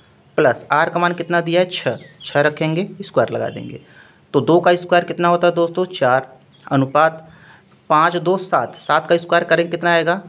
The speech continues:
उनचास, अनुपात छः पाँच ग्यारह, ग्यारह का स्क्वायर करेंगे कितना आएगा, एक सौ इक्कीस। तो ये इसका हो जाएगा, राइट आंसर हो जाएगा। बारहवाँ सवाल देखते हैं दोस्तों,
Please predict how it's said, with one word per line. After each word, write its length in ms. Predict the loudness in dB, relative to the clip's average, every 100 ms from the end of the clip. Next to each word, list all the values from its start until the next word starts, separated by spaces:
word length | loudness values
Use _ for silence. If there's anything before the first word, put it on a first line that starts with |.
| -16
उनचास, 640 | -6 -6 0 2 2 -2 -20 _ _ _ -2
अनुपात 500 | 0 0 0 -2 -2 -16 -20 -20 -8
छः 200 | 0 0
पाँच 300 | 2 0 0
ग्यारह, 320 | 2 4 4 0
ग्यारह 320 | 0 2 4
का 100 | 0
स्क्वायर 260 | -2 0 2
करेंगे 260 | 2 -2 -4
कितना 200 | 0 2
आएगा, 320 | 2 0 -2
एक 160 | -8 -2
सौ 200 | -4 -4 -12
इक्कीस। 420 | -10 0 0 0 -14 -20 -20 _
तो 60 | 2
ये 140 | 4 2
इसका 280 | 2 0
हो 120 | 0 0
जाएगा, 360 | -2 -2 -4 -6 -4
राइट 280 | 0 0 -2
आंसर 200 | -6 -6
हो 60 | -4
जाएगा। 380 | -4 -6 -8 -12 _ _ _ _ _ _ _ _ _ _ _ _ -4
बारहवाँ 440 | -2 0 0 0
सवाल 240 | 0 0
देखते 200 | 0 -2
हैं 80 | -2
दोस्तों, 340 | -2 -2 -6